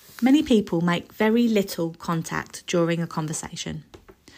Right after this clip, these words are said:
not even eye contact. A vivid experience I had of this was with Mark, a high-level leader of a global organisation.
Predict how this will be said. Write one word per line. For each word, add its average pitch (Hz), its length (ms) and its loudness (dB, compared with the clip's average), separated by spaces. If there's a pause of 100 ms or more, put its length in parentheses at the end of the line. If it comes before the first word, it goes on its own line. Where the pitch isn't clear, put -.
(380)
not 202 240 4
even 185 220 4
eye 165 160 4
contact. - 680 -12 (520)
A 185 40 -2
vivid 240 320 4
experience 185 680 2
I 175 80 0
had 175 240 -2
of 165 140 -6
this - 300 -10
was 170 140 -2
with 170 160 0
Mark, 190 460 0 (160)
a - 60 -6
high-level 226 500 2
leader 175 360 2
of 156 80 -4
a 170 60 -2
global 170 400 0
organisation. 165 840 -4